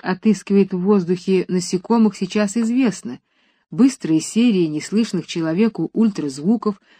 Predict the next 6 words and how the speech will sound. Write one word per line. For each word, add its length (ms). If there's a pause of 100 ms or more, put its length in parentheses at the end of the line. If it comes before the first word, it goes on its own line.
летучие 500
мыши 360
как 240
бы 240
ощупывают 760
пространство. 920